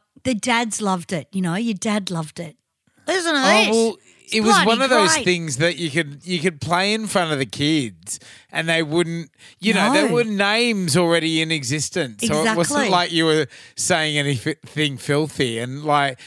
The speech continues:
Speaker 2: yeah, that's, isn't that weird? That's a weird phenomena that we've lost, is that sort of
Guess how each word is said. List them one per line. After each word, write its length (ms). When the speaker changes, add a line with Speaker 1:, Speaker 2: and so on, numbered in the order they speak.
Speaker 2:
yeah, 220
that's, 280
isn't 500
that 200
weird? 480
That's 240
a 80
weird 560
phenomena 640
that 180
we've 220
lost, 480
is 140
that 200
sort 220
of 240